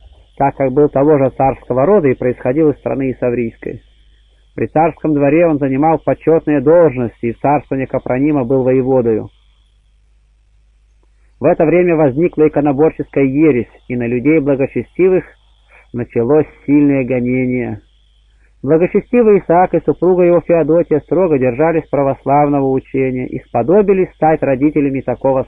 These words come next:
сына, который скоро должен был воссиять, как заря в Церкви Христовой.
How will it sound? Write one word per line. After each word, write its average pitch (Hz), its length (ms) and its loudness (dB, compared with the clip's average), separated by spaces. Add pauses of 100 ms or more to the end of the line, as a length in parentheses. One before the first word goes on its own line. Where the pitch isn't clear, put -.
сына, 175 360 0 (720)
который 147 420 2
скоро 202 380 4
должен 185 500 2
был 180 200 4
воссиять, 165 600 0
как 143 260 0
заря 143 360 2
в - 60 -12 (100)
Церкви 143 340 0
Христовой. 127 760 -2